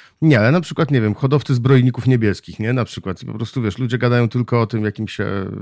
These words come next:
zachowują ryby w akwarium, zbrojniki niebieskie i po prostu miłość od pierwszego wej-, wejrzenia, bo wrzuciła zdjęcie pięknego zbrojnika. Przyjechałem go obejrzeć i zostałem w jej życiu na zawsze.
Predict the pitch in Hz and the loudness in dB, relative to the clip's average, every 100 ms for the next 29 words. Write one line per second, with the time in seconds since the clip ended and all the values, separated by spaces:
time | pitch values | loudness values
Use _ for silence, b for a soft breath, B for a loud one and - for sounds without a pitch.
0 | - - - 110 B B B - 120 113 | -12 -16 -18 -20 B B B -4 -2 0
1 | 110 113 110 104 92 90 - 90 85 85 | 0 0 2 0 -2 -6 -8 -10 -10 -12
2 | 85 _ 92 90 104 98 95 - 95 87 | -14 _ -18 -10 -4 -4 -4 -8 -8 -6
3 | 78 - 175 190 180 156 139 147 143 131 | -10 -6 -6 -6 -10 -12 -10 -10 -10 -12
4 | _ _ 104 104 98 - 90 95 - 92 | _ _ -6 -4 -4 -8 -10 -10 -10 -10
5 | 90 95 95 - 95 95 87 85 - 73 | -8 -8 -8 -6 -6 -6 -8 -10 -16 -18
6 | - - 95 - 87 85 92 - 87 87 | -18 -16 -16 -10 -8 -6 -8 -8 -10 -10
7 | 73 71 87 80 95 98 95 - - B | -8 -10 -10 -8 -8 -8 -10 -12 -18 B
8 | B B B B B B B _ _ _ | B B B B B B B _ _ _
9 | _ _ _ _ _ _ - 87 - 95 | _ _ _ _ _ _ -10 -8 -4 -6
10 | 87 90 92 90 80 - - _ _ _ | -4 -6 -6 -6 -8 -14 -18 _ _ _
11 | _ _ _ _ _ 107 98 - 95 85 | _ _ _ _ _ -10 -10 -8 -8 -6
12 | 87 87 - 85 80 87 - | -6 -8 -10 -10 -10 -12 -14